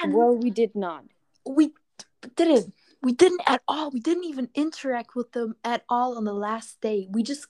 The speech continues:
Speaker 1: like, kind of straight up ignored them. And we were just, like, talking
Speaker 2: Hey.
Speaker 1: to each other and not to our
Speaker 2: We weren't
Speaker 1: friends.
Speaker 2: not, we weren't only talking to each other. Our teacher asked us, like, "Okay, Sophia, just, you know, what, what do you wanna,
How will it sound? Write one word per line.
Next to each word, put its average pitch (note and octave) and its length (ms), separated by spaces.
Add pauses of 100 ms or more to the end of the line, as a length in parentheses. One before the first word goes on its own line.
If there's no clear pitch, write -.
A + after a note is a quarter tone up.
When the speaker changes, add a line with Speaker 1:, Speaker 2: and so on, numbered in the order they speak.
(100)
Speaker 1:
like, A3+ 340
kind A#3 260
of A#3+ 100
straight A3 440
up G#3+ 300
ignored F#3+ 560
them. B3 300 (1120)
And C4 180
we C#4 120
were C#4+ 160
just, C#4+ 240
like, C4 320 (960)
talking C#4+ 480
Speaker 2:
Hey. - 100
Speaker 1:
to A3+ 300
each A3+ 160
other A#3 260
and G#3 220
not A3+ 260 (120)
to A3 220
our B3 200
Speaker 2:
We A#3 80
weren't - 20
Speaker 1:
friends. - 300
Speaker 2:
not, - 140 (100)
we B3 180
weren't C4 240
only C4 220
talking A#3 400
to A#3+ 100
each A#3 140
other. A#3+ 240 (180)
Our A3 140
teacher B3+ 340
asked G#3+ 260
us, G#3 140
like, G3 140 (260)
"Okay, A#3+ 320 (160)
Sophia, A#3 380 (100)
just, G#3+ 220
you G#3+ 60
know, G3+ 180 (100)
what, A3 240
what A#3+ 240 (160)
do B3+ 80
you C4 80
wanna, A3+ 280